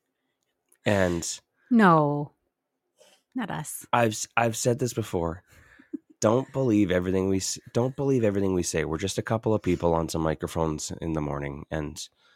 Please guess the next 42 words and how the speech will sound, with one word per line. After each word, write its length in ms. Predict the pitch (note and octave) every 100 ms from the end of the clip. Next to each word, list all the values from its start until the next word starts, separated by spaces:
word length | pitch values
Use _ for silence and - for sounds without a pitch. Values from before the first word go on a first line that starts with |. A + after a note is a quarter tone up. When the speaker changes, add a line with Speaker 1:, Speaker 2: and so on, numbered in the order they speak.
| _ _ -
Speaker 1:
anybody 320 | G2+ A2 G#2+
can 160 | G2+ E2+
buy 140 | D#2+
a 40 | D#2+
microphone 560 | D#2 D2+ - D2+ D#2 - _
and, 220 | F2+ E2 D#2+
and 160 | E2+
talk 240 | - D#2 -
through 200 | E2 D#2
it, 120 | D#2
and 160 | E2+ D#2+
people 260 | F2 - D#2
listen, 300 | - - E2 _
okay? 200 | - G#2 _ _ - - - - - - - - - - _ _ _ _ _ _ _ _ _ _ _ _ _ _
So 220 | - B2+ A2+
be 380 | - A#2 G#2+ - _ _ _
critical 380 | - C3+ B2 C3+
thinkers. 640 | - F#2 - C#3 - - - _
Don't 240 | G2+ F#2+ -
just 240 | A2 -
listen 260 | G2+ F#2 G#2
to 140 | A2
one 300 | F#2+ F2+ F#2+
source. 440 | F#2+ F2 F#2 B2+ -
Always 300 | F2 G2+ -
just 180 | G#2
make 160 | G2+ F#2
sure 180 | - F#2+
you're 160 | F#2+
listening 300 | F2+ F2+ G2
to 80 | F2
lots 340 | E2+ E2+ F2 -
of 60 |
sources 460 | - E2+ E2+ - G2
and 100 | F2
making 480 | E2 - E2+ E2+ -
in-, 220 | D#2+ -
your 300 | F2+ F2+ F2
o-, 280 | C2+ D#2 - -
your 200 | F#2 F2+
own 120 | F2+
opinion 600 | F2+ F2+ E2+ F#2 C#3+ A#2+